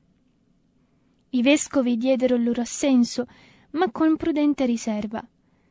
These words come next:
"Salvo ordine nostro et iure ecclesiae". E il Becket si oppose in modo particolare alla richiesta del re,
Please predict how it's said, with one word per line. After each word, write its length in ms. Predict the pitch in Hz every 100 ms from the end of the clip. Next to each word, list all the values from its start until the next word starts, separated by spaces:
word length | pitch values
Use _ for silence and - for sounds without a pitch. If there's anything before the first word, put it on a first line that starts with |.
| _ _
"Salvo 680 | - - 233 247 240 233 233
ordine 480 | 262 262 233 220 247
nostro 540 | 269 226 220 - 311
et 200 | 311 320 -
iure 240 | 233 240
ecclesiae". 600 | 277 - 220 208 214 - _ _ _ _ _ _ _ _ _ _ _ _ _ _
E 100 | -
il 120 | 359 285
Becket 420 | 320 - 269 262
si 180 | - 262
oppose 420 | - 302 320 262
in 80 | 240
modo 280 | 277 294
particolare 720 | 262 262 - 240 277 294 233 220
alla 180 | 214
richiesta 540 | 220 226 254 262 - 247
del 160 | 233
re, 240 | 226 226